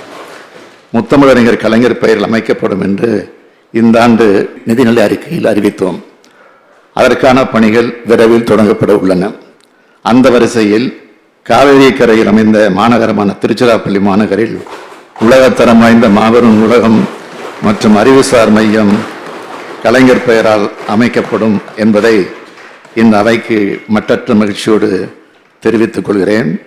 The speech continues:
பல்வேறு வசதிகளை உள்ளடக்கி தமிழ்நாட்டின் நெற்களஞ்சிய பகுதியில்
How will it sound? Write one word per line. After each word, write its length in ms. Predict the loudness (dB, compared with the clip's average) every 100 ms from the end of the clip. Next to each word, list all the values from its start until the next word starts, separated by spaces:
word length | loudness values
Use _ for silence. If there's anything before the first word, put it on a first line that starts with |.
| _ _ _ _ -4
பல்வேறு 420 | -2 2 2 2 0
வசதிகளை 540 | -2 0 2 2 0 -2 -8 -10 -6
உள்ளடக்கி 480 | -2 -2 -4 -4 -4 -6 -12 _ _ _ _ -6
தமிழ்நாட்டின் 520 | 0 2 2 2 2
நெற்களஞ்சிய 520 | 2 0 0 2 0 0
பகுதியில் 420 | 0 0 0 -2